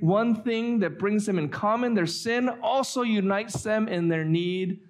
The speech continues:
of a Savior. And so these two very different groups now are because of Jesus in one body. And all believers, we talked about this before too, all believers are part of one body. We call this the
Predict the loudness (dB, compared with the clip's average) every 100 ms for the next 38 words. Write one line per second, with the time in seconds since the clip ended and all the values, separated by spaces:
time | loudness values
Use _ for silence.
0 | _ _ -4 -4 -2 -2 -2 -6 -14 -18
1 | _ _ _ _ _ _ _ _ _ _
2 | _ _ _ _ _ _ _ _ _ -4
3 | -2 0 0 0 -2 0 2 4 2 2
4 | 0 -2 -2 -6 -4 0 0 -2 -10 -4
5 | -2 0 -2 -4 -8 -18 _ -6 -2 -2
6 | -2 0 0 -2 -8 -18 _ _ _ -8
7 | -6 -4 -2 -2 -2 -2 -6 -10 -4 -2
8 | -2 -2 -6 -2 0 2 0 -2 -2 0
9 | 0 -2 -6 -12 -18 _ -6 -6 -2 0
10 | 2 2 2 2 2 0 -4 -6 -6 -4
11 | -4 -2 -2 -4 -10 -14 -6 -6 -2 -2
12 | -2 -10 -4 0 2 2 2 2 2 2
13 | 0 -2 -4 -6 -2 0 0 -2 -2 -2
14 | 0 0 0 0 -2 -4 -4 -2 0 -2
15 | -2 -2 -4